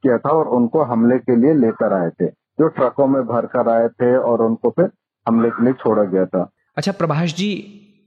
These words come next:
Speaker 2: इस दिन के इंपॉर्टेंस के बारे में भी थोड़ा आपसे जानना चाहेंगे, किस तरह से इस दिन कबायलियों ने हमला किया था?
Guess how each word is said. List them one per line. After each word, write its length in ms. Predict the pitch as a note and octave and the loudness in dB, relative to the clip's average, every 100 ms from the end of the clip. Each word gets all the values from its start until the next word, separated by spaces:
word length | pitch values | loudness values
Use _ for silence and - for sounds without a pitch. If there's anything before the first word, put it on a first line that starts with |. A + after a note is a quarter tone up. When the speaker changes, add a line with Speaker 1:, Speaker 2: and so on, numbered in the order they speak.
| _ _ _ _ | _ _ _ _
Speaker 2:
इस 100 | D3+ | -4
दिन 180 | C#3+ F3+ | -2 -2
के 100 | F3+ | -2
इंपॉर्टेंस 480 | C3+ B2+ C3 C#3+ C#3 | -2 -2 -4 -4 -4
के 80 | |
बारे 260 | C3+ A2+ A#2 | -6 -4 -4
में 120 | A#2+ | -4
भी 100 | B2+ B2 | -4 -6
थोड़ा 140 | A2+ A2+ | -6 -4
आपसे 360 | G#2 - - | -6 -8 -10
जानना 300 | A2 G2 F#2 | -6 -6 -6
चाहेंगे, 460 | G#2 G2 F2+ F2 A2 - _ _ _ - | -6 -8 -8 -10 -12 -16 _ _ _ -6
किस 180 | G#3 - | -6 -4
तरह 180 | F#3 | -4
से 200 | F#3 G#3 | -2 -2
इस 200 | F#3+ D#3 | -2 -4
दिन 220 | C3+ E3 D3+ - - | -2 -4 -4 -8 -6
कबायलियों 420 | A#2 A#2+ A#2+ C3 | -4 -2 -2 -2
ने 60 | |
हमला 280 | A2+ G#2 G2+ | -2 -2 -4
किया 240 | F#2+ F#2+ D#2+ | -6 -12 -12
था? 180 | - | -18